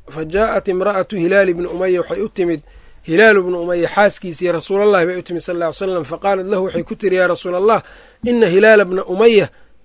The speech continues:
Hilaal ibnu Umayya shaykhun weeyaan, waa shaykh, daa'icun, oo iska dayacan, oo gargaar iyo gacan iyo u baahan.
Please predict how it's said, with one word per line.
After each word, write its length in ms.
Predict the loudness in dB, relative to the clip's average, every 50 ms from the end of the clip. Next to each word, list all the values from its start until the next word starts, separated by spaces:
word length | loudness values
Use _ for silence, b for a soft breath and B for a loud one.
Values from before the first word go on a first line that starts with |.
| -8
Hilaal 300 | 0 2 4 6 6 6 6
ibnu 200 | 6 4 2 -2
Umayya 260 | 0 0 0 0 0 0
shaykhun 460 | 0 2 4 4 4 4 4 2 2 2
weeyaan, 320 | 2 2 2 2 2 2
waa 140 | 2 0 0
shaykh, 300 | -2 -2 -4 -4 -6 -8 -12
daa'icun, 480 | -10 -4 0 2 4 4 2 0 -2 -4 -4
oo 120 | -8 -10 -10
iska 200 | -8 -4 -4 -2
dayacan, 480 | 0 0 0 0 0 0 -2 -4 -8 -10 _ _ _ _ -8
oo 440 | -6 -4 -4 -4 -4 -6 -8 -12 -14 -12 -8
gargaar 440 | -6 -6 -4 -2 2 4 4 4 4 2
iyo 160 | -2 -10 -10 -8
gacan 360 | -6 -6 -4 -4 -4 -4 -4
iyo 180 | -4 -6 -6 -6
u 40 | -4
baahan. 340 | -2 -2 -2 -2 -4 -10